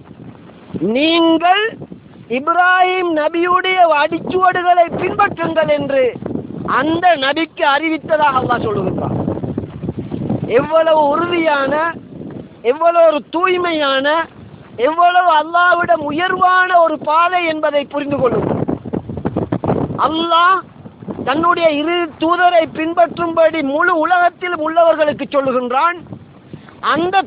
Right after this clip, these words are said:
தூதருக்கு சொல்லுகின்றான், "நீங்கள் போகின்ற வழி, நீங்கள் போக வேண்டிய வழி இப்ராஹிம் அலைஹி ஸலாத்து வஸ்ஸலாம் அவர்கள் சென்ற வழி, அந்த வழியிலே நீங்கள் செல்லுங்கள்."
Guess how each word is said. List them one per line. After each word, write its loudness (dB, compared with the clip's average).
தூதருக்கு 0
சொல்லுகின்றான், 0
"நீங்கள் 0
போகின்ற 2
வழி, -2
நீங்கள் 2
போக 4
வேண்டிய 0
வழி 0
இப்ராஹிம் 0
அலைஹி 0
ஸலாத்து 0
வஸ்ஸலாம் 2
அவர்கள் 2
சென்ற 0
வழி, 0
அந்த 2
வழியிலே 0
நீங்கள் 0
செல்லுங்கள்." -2